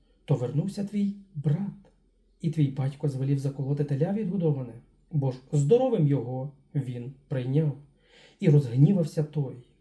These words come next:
і війти не хотів. Тоді вийшов батько його і став просити його.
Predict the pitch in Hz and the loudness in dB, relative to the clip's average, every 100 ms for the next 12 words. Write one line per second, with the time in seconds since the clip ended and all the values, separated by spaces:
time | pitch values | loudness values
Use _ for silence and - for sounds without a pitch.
0 | _ - 165 135 135 - 147 131 - 143 | _ -4 2 4 2 4 2 2 -6 -10
1 | - 139 131 - _ _ _ - 127 127 | -2 -2 -2 -12 _ _ _ -4 -2 -2
2 | 117 151 180 185 151 170 202 - 185 160 | 0 0 0 -2 -2 -2 -4 -6 -2 -2
3 | 127 120 151 143 - - 120 117 - 139 | -2 -8 -6 -6 -6 -10 -10 -10 -12 -12
4 | - 156 175 208 165 117 104 | -10 -8 -6 -4 -4 -6 -12